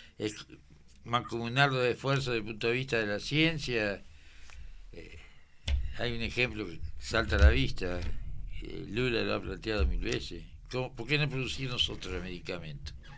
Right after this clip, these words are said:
Integrar las capacidades. Acá en Uruguay se ha demostrado que tenemos muy buenas capacidades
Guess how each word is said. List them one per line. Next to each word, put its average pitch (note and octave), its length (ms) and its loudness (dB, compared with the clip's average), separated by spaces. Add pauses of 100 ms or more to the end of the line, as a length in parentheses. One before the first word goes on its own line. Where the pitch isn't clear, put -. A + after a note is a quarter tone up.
(880)
Integrar B2+ 560 6
las A#2 140 0
capacidades. A2 880 0
Acá A2+ 260 2
en C#3+ 180 0
Uruguay C3 260 2
se D#3+ 140 0
ha D#3 40 6
demostrado D3 520 4
que B2 160 0
tenemos C3 320 0
muy D3 220 -2
buenas D#3 340 2
capacidades A#2 880 -2